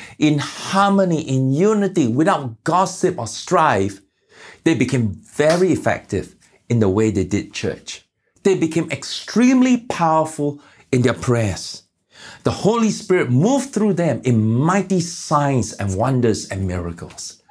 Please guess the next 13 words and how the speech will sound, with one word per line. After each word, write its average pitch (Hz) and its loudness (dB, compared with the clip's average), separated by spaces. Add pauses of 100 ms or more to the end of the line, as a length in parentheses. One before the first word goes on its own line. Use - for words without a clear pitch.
(360)
They 196 4
became 190 2
so 269 0
effective 127 -2
in 156 2
their 123 0
evangelism 113 -2 (480)
that 117 -2
daily 185 4
souls 131 -2 (180)
were 98 0 (220)
getting 127 -2
saved. 104 -4